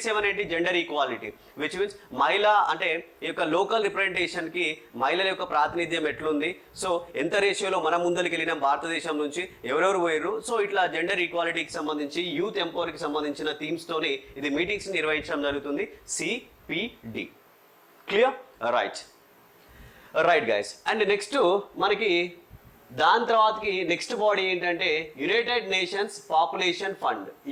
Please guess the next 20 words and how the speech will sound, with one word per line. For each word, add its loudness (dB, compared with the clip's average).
యుఎన్ఎఫ్పిఏ. -2
మరి 4
ఇది 2
ఎప్పుడు -2
ఏర్పాటైందండి? 0
So 2
actually 0
it's -6
a, 2
it's -6
an 2
international 2
development 2
agency 0
అండి. -6
ఈ 0
యొక్క -2
యుఎన్ఎఫ్పిఏ 0
అనేది 0
ఒక -4